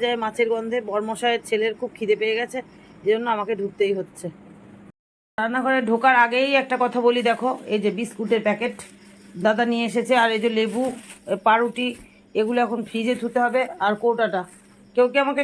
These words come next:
সাহায্য করবা? এই বিস্কুটগুলো কৌটায় ভরিয়ে দাও তো, আমি এগুলো ফ্রিজে রেখে আসি। দাঁড়াও, আগে আমি ফ্রিজে রেখে আসি,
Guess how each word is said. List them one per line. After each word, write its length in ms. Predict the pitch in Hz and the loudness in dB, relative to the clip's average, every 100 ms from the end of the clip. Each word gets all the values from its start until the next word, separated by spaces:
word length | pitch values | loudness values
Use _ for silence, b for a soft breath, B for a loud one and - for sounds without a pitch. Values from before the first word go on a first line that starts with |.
| 277 | 2
সাহায্য 260 | 247 226 294 | 2 2 2
করবা? 240 | 320 311 269 233 - - - - - - - - 220 | 2 4 4 2 -6 -20 -18 -18 -18 -16 -16 -10 -4
এই 40 | 220 | -2
বিস্কুটগুলো 440 | 262 269 269 294 285 277 | -2 -4 -2 2 2 2
কৌটায় 300 | 277 277 254 | 2 2 2
ভরিয়ে 220 | 262 277 | 2 2
দাও 120 | 277 269 | 2 4
তো, 80 | 294 285 - - - 233 | 2 2 -2 -4 0 0
আমি 120 | 247 247 | 2 2
এগুলো 160 | 262 262 | 0 0
ফ্রিজে 220 | 247 240 247 | 0 2 2
রেখে 140 | 247 247 | 2 0
আসি। 160 | 233 254 - - - - - - - - - - | -2 -6 -8 -16 -20 -20 -20 -20 -20 -20 -16 0
দাঁড়াও, 220 | 254 247 247 | 4 6 4
আগে 100 | 247 254 | 4 0
আমি 80 | 262 | 0
ফ্রিজে 240 | - 247 254 | -2 0 2
রেখে 160 | 247 262 | 2 2
আসি, 120 | 262 | 2